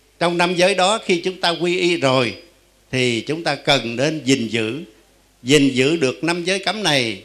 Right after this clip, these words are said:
chúng ta sẽ được an vui hạnh phúc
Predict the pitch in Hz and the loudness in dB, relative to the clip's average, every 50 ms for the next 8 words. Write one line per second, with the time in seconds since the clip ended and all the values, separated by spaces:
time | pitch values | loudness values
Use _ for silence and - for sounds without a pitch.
0 | - - - 165 196 202 175 165 156 160 160 160 160 151 147 - - _ _ _ | -12 -8 -6 -6 -4 -6 -4 -2 -2 -2 0 -2 -4 -6 -8 -12 -20 _ _ _
1 | _ _ _ _ _ _ - - - 127 117 113 113 117 123 139 170 196 220 214 | _ _ _ _ _ _ -18 -12 -6 -4 -2 -2 0 0 0 -2 -4 -6 -8 -12
2 | - _ _ _ _ _ _ _ _ _ _ - 131 131 131 - - - - 165 | -18 _ _ _ _ _ _ _ _ _ _ -6 -4 -4 -4 -4 -6 -4 -4 -2
3 | 165 156 139 147 165 170 160 147 143 117 104 110 104 113 113 - - 220 254 - | -2 -4 -4 -2 0 0 0 0 -4 -6 -6 -6 -6 -6 -6 -4 -4 -4 -4 -4
4 | - | -8